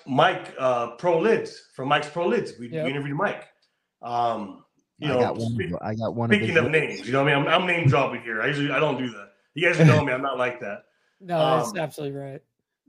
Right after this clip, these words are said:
Speaker 1: uh, Joseph of the Mayans, right? They all bring something different. I don't think we've had one interview that was the same. So, but as far as a favorite one, I don't think I have a favorite. I think I, I just, I just,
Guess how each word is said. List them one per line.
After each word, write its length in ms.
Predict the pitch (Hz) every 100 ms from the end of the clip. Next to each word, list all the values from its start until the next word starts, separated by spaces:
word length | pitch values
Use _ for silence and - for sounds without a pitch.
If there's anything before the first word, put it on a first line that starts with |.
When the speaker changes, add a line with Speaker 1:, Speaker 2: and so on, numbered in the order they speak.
| - 143 160
Speaker 1:
uh, 340 | 147 135 120
Joseph 560 | 107 190 220 - - 139
of 60 |
the 80 | 147
Mayans, 440 | 160 196 143 104 120
right? 260 | 139 175 - _ _ _ _ _ _ _ _ _ _ _ _ 127
They 180 | 147
all 240 | 196 240 185
bring 160 | 214
something 340 | 196 196 170 123
different. 400 | 156 156 104 101 _
I 100 | 143
don't 160 | 190 208
think 160 | 208 190
we've 140 | 170
had 240 | 180 165
one 200 | 156 180
interview 360 | 175 170 160 160
that 140 | 143
was 120 | 127 113
the 60 |
same. 420 | - 135 104 - _ _ _ _ _ _ _ _ _
So, 540 | - 139 131 117 - - _ _ _
but 160 | 151 156
as 140 | 160 156
far 200 | 202 202
as 80 |
a 40 | 151
favorite 400 | - 190 220 220
one, 260 | 233 214 - - _ -
I 40 |
don't 160 | 226 226
think 120 | 220
I 60 | 160
have 220 | 175 175
a 40 |
favorite. 480 | - 165 175 214 220 - _ _ -
I 80 | 143
think 260 | 170 190
I, 200 | 151 151
I 20 |
just, 220 | 147 135 147
I 120 | 139
just, 240 | 143 120